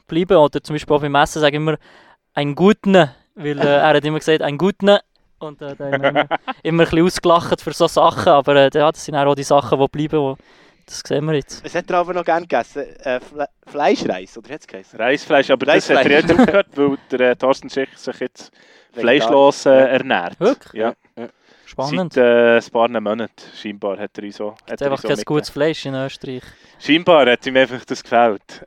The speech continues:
Speaker 3: Ähm,
Speaker 2: Und
Speaker 3: mir
Speaker 2: er, er
Speaker 3: ist
Speaker 2: hat doch uns mal versprochen, dass wir irgendwann mal Reisfleisch essen, und das, das habe ich
Speaker 1: <laughs>
Speaker 2: auch immer noch nicht. Ich weiss
Speaker 3: Ja,
Speaker 2: nicht.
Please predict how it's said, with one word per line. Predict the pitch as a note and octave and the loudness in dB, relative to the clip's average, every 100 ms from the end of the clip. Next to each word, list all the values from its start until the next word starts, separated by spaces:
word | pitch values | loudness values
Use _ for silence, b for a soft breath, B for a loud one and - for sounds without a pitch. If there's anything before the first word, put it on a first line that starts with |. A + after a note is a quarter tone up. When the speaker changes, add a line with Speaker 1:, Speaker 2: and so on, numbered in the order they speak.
| - | -2
Speaker 3:
Ähm, | A#2+ B2 C3 C3+ C#3 _ _ - | 0 0 -2 -10 -14 _ _ -16
Speaker 2:
Und | C3+ | -4
Speaker 3:
mir | E3+ | -2
Speaker 2:
er, | F#3+ | 0
er | E3 | 0
Speaker 3:
ist | F3 | 0
Speaker 2:
hat | E3+ | 0
doch | D#3+ | -4
uns | E3+ E3+ | -6 0
mal | E3+ | 0
versprochen, | D#3 - D#3+ E3 | 0 -2 -2 -2
dass | F3+ D3+ | -8 -8
wir | D3+ | -6
irgendwann | E3 D#3+ D#3 | -4 -6 -4
mal | D#3+ D3 | -4 -2
Reisfleisch | C#3+ D#3+ - D#3+ D#3 | -2 -4 -6 -4 -4
essen, | D3+ D3+ - D3 | -4 -6 -8 -12
und | C3 | -12
das, | - _ | -18 _
das | - | -6
habe | E3+ F3+ | -2 2
ich | |
Speaker 1:
<laughs> | E3 | 2
Speaker 2:
auch | |
immer | C#3 D3+ | 0 -4
noch | C#3+ | -8
nicht. | C3 G#2+ _ | -10 -16 _
Ich | A#2+ | -18
weiss | A2 | -6
Speaker 3:
Ja, | A2+ | -4
Speaker 2:
nicht. | B2+ | -4